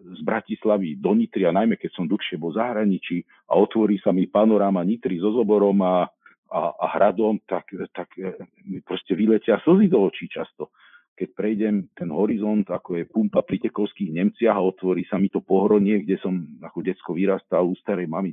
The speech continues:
cez prázdniny, proste bývam dojatý a ako päťdesiatpäťročný chlap a môžem tam sa tisíckrát vrátiť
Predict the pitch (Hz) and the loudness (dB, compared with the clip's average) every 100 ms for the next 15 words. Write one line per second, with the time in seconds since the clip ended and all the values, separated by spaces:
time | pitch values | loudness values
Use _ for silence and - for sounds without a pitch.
0 | - 85 - 87 98 98 95 110 - - | -8 -10 -4 -2 0 0 2 0 -2 -14
1 | - _ - 80 98 104 92 95 120 117 | -20 _ -6 0 4 4 6 6 6 4
2 | - 120 131 98 101 101 - 95 113 110 | 0 0 0 -2 -2 0 -2 -2 -2 0
3 | - - 123 107 117 - 120 - 120 - | -2 -2 -2 -2 -4 -6 -8 -2 -2 -2
4 | 101 107 113 104 110 - - 160 262 - | -2 -2 -4 -6 -8 -8 -10 -4 -2 -2
5 | - 113 87 78 85 - | 0 0 0 -2 -4 -6